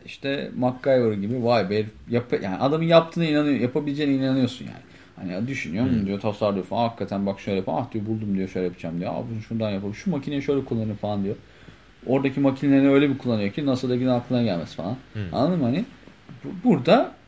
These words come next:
Speaker 1: su yapacağım diyor, su yapıyor. <laughs> Anladın mı? "Ve suyu yarattım," falan.
Speaker 2: Evet, e, Mars ile ilgili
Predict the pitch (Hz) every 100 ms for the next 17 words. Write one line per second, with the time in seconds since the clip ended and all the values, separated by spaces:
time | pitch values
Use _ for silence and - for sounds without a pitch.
0 | _ - - - - 277 220 123 117 113
1 | 233 277 240 151 - 101 87 - _ -
2 | - 254 202 202 208 113 - - - -
3 | 123 175 196 - 180 180 170 156 151 147
4 | 120 95 78 - _ _ - - _ _
5 | _ - - _ _ - _ - - -
6 | - - - - - - - - 139 117
7 | 110 - - 104 127 123 120 117 117 131
8 | 143 139 - 151 139 135 135 135 131 135
9 | 131